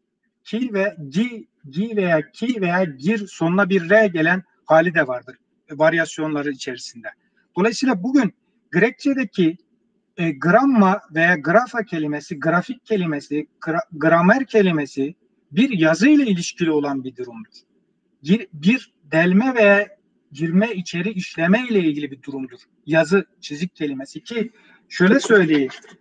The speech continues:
Bugün, e, Dionysius Traks'a baktığımızda yine Dionysius Trak diyor ki, e, alfadan omega'ya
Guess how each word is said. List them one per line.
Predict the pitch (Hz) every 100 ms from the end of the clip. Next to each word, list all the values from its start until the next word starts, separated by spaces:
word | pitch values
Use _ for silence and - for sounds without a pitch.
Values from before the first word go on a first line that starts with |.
| -
Bugün, | 185 220 202 - _ - - _ 185
e, | 175 175 151
Dionysius | 160 190 220 - -
Traks'a | - 220 214 - 185
baktığımızda | 196 208 - 214 202 214
yine | 202 180 170
Dionysius | 175 196 214 202 -
Trak | 262 202 - _ _ _ _
diyor | 170 294
ki, | - 208 139 _ _ _ _ _ 170
e, | 175 170 165 156 _ _
alfadan | 202 254 - 196 214 226 185 _ _ _ _ _
omega'ya | 180 190 262 202 160 139